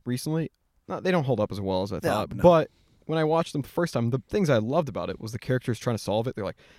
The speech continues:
Speaker 1: "Baby powder on the ground. Let's see if it walks." Like, maybe we just can't see it, and it walks around, and then they see the footprints, and they're like, "Fuck." <laughs>
Speaker 2: Shit.
Speaker 1: Oh, no, and its feet look fucked up.
Speaker 2: Oh,
Speaker 1: And it's
Speaker 2: yeah.
Speaker 1: like,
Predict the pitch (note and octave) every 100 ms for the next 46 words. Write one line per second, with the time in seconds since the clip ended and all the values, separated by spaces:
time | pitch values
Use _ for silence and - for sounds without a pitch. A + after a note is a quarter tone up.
0 | _ A2+ A#2 G#2+ A#2+ A2+ A2 G2 G2+ F#2
1 | G2 G#2+ - B2 A2 - A2 G#2 F#2+ C#2
2 | - - _ _ _ _ _ _ _ -
3 | _ - F2+ - - G#2+ A2 A2+ A2+ -
4 | C3 - - E3 D3 - A2 A2 A2+ -
5 | B2 A2 A2 A#2 A#2 A2+ - A#2 A#2 -
6 | - D3+ D3 - G#2+ - - - - G#2+
7 | - - - F3 F3+ - - - A2+ -
8 | - C#3+ C#3 A#2+ A#2+ B2+ A#2+ A2 A#2 -
9 | - C3+ C#3+ - A#2+ G#2 - _ - C3
10 | - - G2 F2+ - D3+ C3 A2+ C#3 -
11 | C3+ A2+